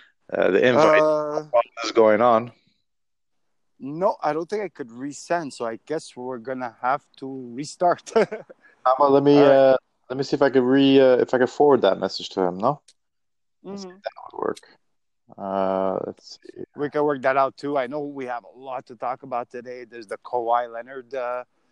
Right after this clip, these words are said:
Speaker 2: discussions. He's demanded a trade.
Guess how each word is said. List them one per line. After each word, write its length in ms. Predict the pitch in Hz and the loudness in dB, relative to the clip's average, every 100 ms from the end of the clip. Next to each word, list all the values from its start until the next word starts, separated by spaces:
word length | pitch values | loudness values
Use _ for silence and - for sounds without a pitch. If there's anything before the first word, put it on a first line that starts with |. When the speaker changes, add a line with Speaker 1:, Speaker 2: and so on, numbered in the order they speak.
| _ _ | _ _
Speaker 2:
discussions. 760 | 127 127 - 143 143 - 143 131 | -14 -14 -4 -2 -2 -2 -6 -6
He's 200 | 120 110 | -12 -10
demanded 520 | 117 113 123 120 113 | -10 -6 -8 -8 -10
a 80 | 117 | -12
trade. 560 | - 131 127 127 127 | -10 -6 -4 -4 -6